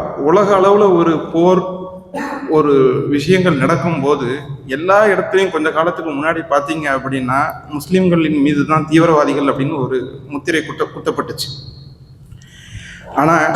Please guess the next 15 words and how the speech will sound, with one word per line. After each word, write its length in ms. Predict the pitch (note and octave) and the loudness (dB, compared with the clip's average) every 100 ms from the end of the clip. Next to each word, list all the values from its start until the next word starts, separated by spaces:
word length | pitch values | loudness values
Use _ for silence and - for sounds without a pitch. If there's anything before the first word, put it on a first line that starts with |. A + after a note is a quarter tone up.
| - B2 - | 2 0 -2
இப்ப 240 | D#3+ C#3+ C#3+ | -2 -2 -2
கடந்த 360 | D3 E3+ F#3+ | 2 4 6
வருஷங்கள்ல 520 | F3 F3 G3+ F#3+ F3 | 4 4 2 2 4
நடந்த 480 | D3 C#3 E3+ E3 C#3+ | 4 2 2 2 2
அந்த 220 | C3+ B2 B2 A#2+ A#2 A#2+ A#2+ | 2 0 -2 -2 -4 -6 -2
காசாவுல, 640 | B2+ D#3+ - E3+ D#3+ D3+ D#3+ D#3 | 2 2 2 2 2 2 0 0
பலஸ்தீன்ல 680 | C#3 E3 - E3+ D#3 C3+ C#3+ C3+ - | 0 0 -2 -4 -2 -2 -2 -6 -10
நடந்த 280 | C#3 C#3+ D3 | -4 -2 0
அந்த 140 | C3 B2+ | -2 -2
போரை 340 | C#3+ E3 E3+ - | 2 2 2 0
பத்தி, 420 | C3+ - C#3+ D3+ - C#3 | -6 -4 -4 -4 -10 -14
இஸ்ரேலுடைய 460 | C3+ - F3+ D#3+ D3+ | -12 0 2 4 2
அநியாயமான 580 | C3 D#3 E3 E3 E3+ | 2 2 2 2 2
தாக்குதலை 520 | E3+ C3+ D#3 F3 D#3+ C#3 | 2 0 0 0 -2 -2
பத்தி 520 | C#3 C3+ C#3 A#2+ | -4 -6 -6 -8